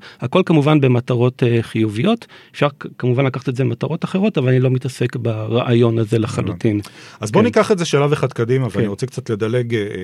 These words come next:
Speaker 2: קדימה. אה, הראת לי לפני ה-, אה, שהתחלנו להקליט, תמונה
Speaker 1: כן.
Speaker 2: של פוטין.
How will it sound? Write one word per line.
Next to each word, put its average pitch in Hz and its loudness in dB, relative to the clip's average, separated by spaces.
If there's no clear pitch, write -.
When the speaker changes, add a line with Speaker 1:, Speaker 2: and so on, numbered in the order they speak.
Speaker 2:
קדימה. 104 -4
אה, 110 -4
הראת 151 2
לי 151 4
לפני 127 0
ה-, 113 2
אה, 95 -8
שהתחלנו 113 -4
להקליט, 165 0
תמונה 117 -2
Speaker 1:
כן. 120 2
Speaker 2:
של 104 -2
פוטין. 101 -14